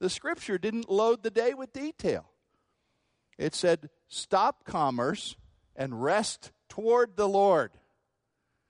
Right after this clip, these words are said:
and left most of the details to be worked out. Well, you can guess what happened. Human religious leaders,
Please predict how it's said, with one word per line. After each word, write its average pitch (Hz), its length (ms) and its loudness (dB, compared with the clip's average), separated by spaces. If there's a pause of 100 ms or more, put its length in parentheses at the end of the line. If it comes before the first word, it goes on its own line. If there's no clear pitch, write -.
(440)
and 151 160 -4
left 180 300 2
most 214 380 -2
of 156 120 0
the 151 120 -4
details 123 560 -4
to 151 100 -10
be 143 140 -4
worked 139 340 -2
out. 147 260 0
Well, 143 220 0
you 120 180 -8
can 135 220 -12
guess 131 260 -2
what 123 140 -6
happened. 127 400 -6 (1300)
Human 175 320 -2
religious 151 480 -2
leaders, 131 540 -2